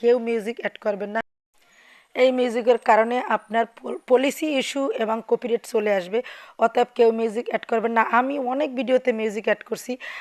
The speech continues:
আসলে এগুলো সবই না জানার কারণ। তো এক সময় দেখলাম আমার পেজে এত পরিমাণ ভিউ হইছে,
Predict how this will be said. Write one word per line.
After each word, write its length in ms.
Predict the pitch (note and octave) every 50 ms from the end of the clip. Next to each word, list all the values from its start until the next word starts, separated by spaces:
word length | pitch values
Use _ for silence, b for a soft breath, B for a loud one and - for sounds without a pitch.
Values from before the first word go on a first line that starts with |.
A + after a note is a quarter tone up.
| B B -
আসলে 220 | - - B3 A3+ A3+
এগুলো 240 | G#3+ G#3 A#3+ A#3+ A#3+
সবই 300 | - - A#3 G3+ G3 A3+
না 140 | G#3+ G#3 G3 F3+
জানার 280 | F3+ F#3+ G3+ G3+ G3 -
কারণ। 200 | A3 F#3+ F#3+ G#3+ A#3+ B B B B B B B B -
তো 160 | A#3+ A#3 A#3+ B3+ B3
এক 80 | B3 - -
সময় 220 | - C#4 C4 C4 A#3+ A3
দেখলাম 280 | A#3 A3+ - B3 A#3 A#3 A#3 A3 G#3+ G#3+
আমার 200 | A3 A3+ A3+ A3+ - -
পেজে 340 | - G#3 G#3 G3 F#3+ A3+ A3+ A3 A3+ - - A#3 A3
এত 120 | A3 - A#3+ A3 - -
পরিমাণ 300 | A3+ G3 G#3+ G#3+ A3 A3 G#3+ F3+ E3
ভিউ 140 | G3 G3+ G#3+ E3+
হইছে, 280 | G#3 A3 G#3 - -